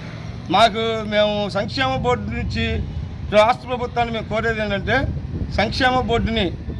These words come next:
యథావిధిగా గతంలో ఎప్పుడైతే, ఇంతకుముందు మీరు అధికారంలో ఉన్నప్పుడు ఎలా అయితే అమలు చేశారో అదే పద్ధతుల్లో అమలు చేసి, ఇప్పుడు గడిచిపోయిన ఐదు సంవత్సరాల్లో ఎవరైతే కార్మికులు ప్రమాదాల బారిన పడ్డారో వాళ్ళందరికీ కూడా నష్టపరిహారం ఇవ్వాలి.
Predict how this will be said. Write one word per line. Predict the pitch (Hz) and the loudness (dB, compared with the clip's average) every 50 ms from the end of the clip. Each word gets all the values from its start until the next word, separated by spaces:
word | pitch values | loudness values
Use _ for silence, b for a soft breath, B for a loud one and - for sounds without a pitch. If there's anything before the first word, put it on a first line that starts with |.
| - - - - - - - - - - - - | -8 -10 -10 -10 -10 -10 -8 -8 -8 -4 2 4
యథావిధిగా | 165 202 240 247 262 247 247 233 226 233 214 | 4 8 8 8 8 6 2 -2 -2 -2 0
గతంలో | 185 208 214 - 233 247 247 233 | 2 2 0 0 0 0 2 2
ఎప్పుడైతే, | 214 208 - 233 233 226 - | 2 2 2 -2 -4 -4 -6
ఇంతకుముందు | 180 156 202 190 214 226 247 | -6 -6 -4 -4 -4 -4 -4
మీరు | 240 240 240 220 | -4 0 2 2
అధికారంలో | 214 220 202 226 233 233 226 233 | 2 2 4 2 4 4 4 4
ఉన్నప్పుడు | 220 220 220 220 214 - 208 196 | 2 2 2 2 0 2 2 2
ఎలా | 196 214 | 4 6
అయితే | 220 226 - 220 | 4 4 4 2
అమలు | 202 208 208 202 | 0 0 0 -2
చేశారో | 208 190 165 190 180 196 196 165 - - - - - - - - - - | -2 -2 -2 0 0 0 0 -2 -2 -6 -10 -10 -10 -10 -8 -6 -4 -2
అదే | 165 180 220 240 | 0 2 4 4
పద్ధతుల్లో | 233 220 226 214 214 214 - 226 220 214 | 4 6 4 4 4 0 -4 -2 2 4
అమలు | 196 190 202 208 208 | 4 4 4 2 0
చేసి, | 185 190 190 175 175 190 185 170 - - - - - - - - - - - - - | 0 -2 -4 -2 -2 -2 -2 -2 -2 -4 -8 -8 -8 -8 -8 -8 -6 -6 -4 -2 -2
ఇప్పుడు | - - 240 233 | -2 -2 0 2
గడిచిపోయిన | - - 226 240 226 - 285 - 262 262 254 233 | 4 4 4 4 4 0 -2 0 2 4 4 4
ఐదు | 233 240 254 | 4 2 2
సంవత్సరాల్లో | 220 240 240 233 - 220 226 220 214 214 220 220 180 160 - - - - - - - - - - - - 175 208 | 0 0 0 0 2 4 4 4 4 4 4 4 4 2 0 -6 -8 -8 -8 -10 -10 -10 -10 -8 -6 -2 0 2
ఎవరైతే | 233 240 254 240 - 247 - | 2 4 2 2 2 0 2
కార్మికులు | - 214 226 226 233 233 214 233 196 | 4 4 4 4 2 -2 -6 -6 -2
ప్రమాదాల | 185 208 208 220 226 226 226 226 226 | 2 2 4 6 6 6 6 4 4
బారిన | 202 214 214 208 208 | 6 6 4 4 4
పడ్డారో | 202 196 190 180 196 196 185 202 190 175 - - - - - - - - - | 0 -2 -2 0 0 0 2 2 0 0 -2 -6 -8 -8 -8 -8 -10 -8 -2
వాళ్ళందరికీ | - 160 170 180 190 220 220 240 233 240 240 | 2 2 4 4 4 2 0 -2 -2 -2 0
కూడా | 226 226 208 | 0 0 0
నష్టపరిహారం | 196 185 - 208 214 226 220 220 208 202 196 185 | 0 -2 -2 0 2 4 6 6 4 4 0 0
ఇవ్వాలి. | 185 190 202 208 220 254 | 0 2 2 2 2 2